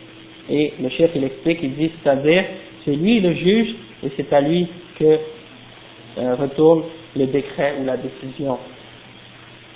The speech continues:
Après, dans une autre ayah, il mentionne et dit, et si vous,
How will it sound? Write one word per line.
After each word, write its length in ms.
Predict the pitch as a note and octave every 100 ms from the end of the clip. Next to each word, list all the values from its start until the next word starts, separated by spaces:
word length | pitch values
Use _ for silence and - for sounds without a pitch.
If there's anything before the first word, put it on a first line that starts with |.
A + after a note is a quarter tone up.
| - - - - -
Après, 560 | - - E3+ F3+ - - -
dans 180 | C#3+ C#3
une 140 | D3 D#3+
autre 180 | F#3 -
ayah, 440 | D3 E3 F3 G#3 B3 - - - -
il 120 | C3+ C#3+
mentionne 400 | C#3+ C#3+ F3 D#3+
et 100 | C3+ D3+
dit, 160 | F#3 - - - - - - - - - - -
et 120 | D3+ -
si 80 | A#3+
vous, 180 | G#3